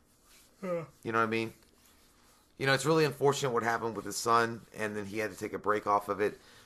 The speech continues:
Speaker 2: But I'm gonna tell you this, motherfuckers.
Speaker 1: You know, th-, dude,
Speaker 2: I'm gonna tell you
Speaker 1: I,
Speaker 2: this.
Speaker 1: I, I, let
Speaker 2: If you honor a goddamn guy's script, you honor his vision.
Speaker 1: What
Speaker 2: And,
Speaker 1: they
Speaker 2: and
Speaker 1: sh-, dude, what they should have done is
Speaker 2: he
Speaker 1: Jay
Speaker 2: wrote
Speaker 1: Liv-
Speaker 2: Justice League. He, it was done.
Speaker 1: Jay Olivia,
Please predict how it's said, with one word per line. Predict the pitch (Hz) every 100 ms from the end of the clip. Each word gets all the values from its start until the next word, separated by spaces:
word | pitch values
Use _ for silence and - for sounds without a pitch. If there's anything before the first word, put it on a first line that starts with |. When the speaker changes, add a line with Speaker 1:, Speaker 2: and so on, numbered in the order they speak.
| -
Speaker 2:
But | 120
I'm | - 170
gonna | 208
tell | 156 147
you | 117
this, | 104 -
motherfuckers. | 98 87 - 101
Speaker 1:
You |
know, | 104 101
th-, | 135 170
dude, | 180 208 -
Speaker 2:
I'm | 214
gonna | 208
tell | 202
you |
Speaker 1:
I, |
Speaker 2:
this. | 175 147
Speaker 1:
I, | 202
I, |
let | 214 220
Speaker 2:
If | 170 -
you | 180 214 -
honor | 214 285 294 226 170 -
a | 139 151
goddamn | 170 170 165 160 156 139
guy's | 139 135 127
script, | - - 143 - -
you | 151 180
honor | - 202 220 226 202 147 - 135
his | 135 165 120
vision. | 127 156 139 110 92 90
Speaker 1:
What | 127 156
Speaker 2:
And, |
Speaker 1:
they | 160
Speaker 2:
and | 139
Speaker 1:
sh-, | 135 - - -
dude, | - 165 165
what | 156 156
they |
should | 147 151
have | 165
done | 160 151 147
is | 127
Speaker 2:
he | -
Speaker 1:
Jay | 151 165
Speaker 2:
wrote | 254
Speaker 1:
Liv- | 285
Speaker 2:
Justice | 202 - - 135
League. | 104
He, | - 170 131
it | 180
was | 170
done. | - 220 170 95 107
Speaker 1:
Jay | 113 170 185 185
Olivia, | 165 165 135 120 120